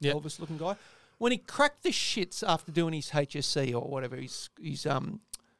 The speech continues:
Speaker 2: his high school diploma. Like, he'd finished it and cracked the shits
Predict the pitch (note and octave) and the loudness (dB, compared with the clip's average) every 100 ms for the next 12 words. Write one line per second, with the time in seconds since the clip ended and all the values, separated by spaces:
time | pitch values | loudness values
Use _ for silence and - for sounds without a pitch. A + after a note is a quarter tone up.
0 | _ _ - C#3+ D3 C#3 - C#3 - - | _ _ -10 -2 4 4 4 -6 -6 -2
1 | C3+ C3 - - _ _ - F3+ F3+ F3+ | 0 0 -2 -8 _ _ 8 8 8 2
2 | D#3 - - C#4 D4+ - E3+ - - _ | 0 4 6 6 6 0 -4 -6 -18 _
3 | _ _ _ _ _ _ - D4 - D#4 | _ _ _ _ _ _ 2 2 4 0
4 | D4 - C4+ - - - | 2 0 0 -4 -8 -10